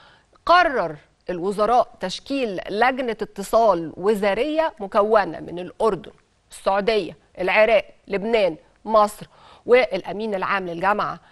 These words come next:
آه، أحمد أبو الغيط، عشان يتابعوا تنفيذ بيان عمان والاستمرار في الحوار المباشر مع الحكومة السورية للتوصل لحل شامل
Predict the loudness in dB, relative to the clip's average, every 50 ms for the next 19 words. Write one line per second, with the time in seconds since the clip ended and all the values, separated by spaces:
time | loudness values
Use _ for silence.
0 | -20 -16 -10 -6 -6 -4 -4 -4 -4 -2 -2 -2 -2 -4 -4 -4 -4 -4 -4 -4
1 | -4 -6 -8 -6 -6 -6 -6 -6 -6 -6 -2 0 0 0 0 -2 -6 -8 -8 -10
2 | -14 _ _ _ _ _ _ _ _ _ _ _ _ _ -6 -4 -4 -4 -6 -8
3 | -8 -8 -6 -6 -6 -8 -8 -12 -10 -8 -6 -4 -2 -2 -2 -4 -4 -4 -6 -6
4 | -6 -6 -6 -6 -6 -6 -8 -10 _ _ _ _ -8 -6 -6 -6 -8 -10 -10 -10
5 | -8 -6 -4 -4 -2 -2 -4 -6 -8 -12 -12 -12 -12 -12 -10 -10 -8 -6 -4 -2
6 | -2 -2 -2 -4 -6 -8 -8 -6 -6 -6 -6 -6 -8 -8 -12 -14 -14 -18 -20 -20
7 | _ _ _ _ _ _ -16 -14 -12 -12 -12 -12 -14 -12 -12 -10 -10 -12 -12 -14
8 | -14 -14 -10 -8 -8 -6 -6 -6 -6 -8 -10 -18 -20 -20 -20 -16 -16 -16 -12 -10
9 | -8 -8 -6 -8 -8 -10 -14 -14 -14 -14 -14 _ _ _ _ _ -14 -12 -12 -8
10 | -6 -6 -4 -4 -6 -6 -8 -10 -12 -14 -12 -10 -8 -8 -8 -8 -8 -8 -10 -12
11 | -14